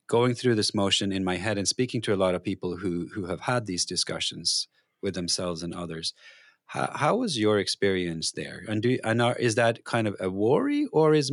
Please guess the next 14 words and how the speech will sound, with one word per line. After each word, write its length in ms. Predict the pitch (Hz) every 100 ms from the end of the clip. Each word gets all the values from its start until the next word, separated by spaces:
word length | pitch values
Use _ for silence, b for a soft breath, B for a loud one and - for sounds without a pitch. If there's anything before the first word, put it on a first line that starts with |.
| 147
is 160 | 143 139
it 120 | 147
just 220 | 131 127
more 260 | 127 120 123
of 140 | 113
a 180 | 107 101
realization 840 | 95 104 101 87 90 90 - 87 87 b b b _
that 180 | 107 101
things 460 | 113 101 95 - - _ _ _ _ _ _ _ _ _
become 420 | 107 - 135 127
radically 400 | 113 104 101 98
different 460 | 90 92 - 87 -
once 340 | 92 95 -
you 380 | 104 95 90 -